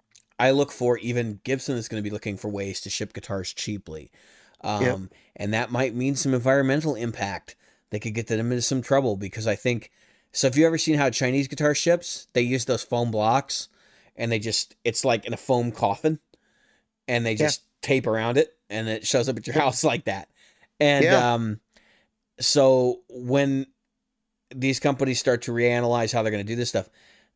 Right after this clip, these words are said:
Speaker 1: I look for them to be doing egg crate carton,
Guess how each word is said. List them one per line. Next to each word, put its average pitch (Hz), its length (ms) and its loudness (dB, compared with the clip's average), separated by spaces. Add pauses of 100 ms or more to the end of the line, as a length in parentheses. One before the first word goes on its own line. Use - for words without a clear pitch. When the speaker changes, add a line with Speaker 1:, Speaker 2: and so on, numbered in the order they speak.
(260)
Speaker 1:
I 123 200 6
look 135 240 0
for 127 100 -2
them 123 200 0
to 113 80 -6
be 110 100 -4
doing 113 260 -2
egg 110 200 -6
crate - 340 -2
carton, 107 400 -2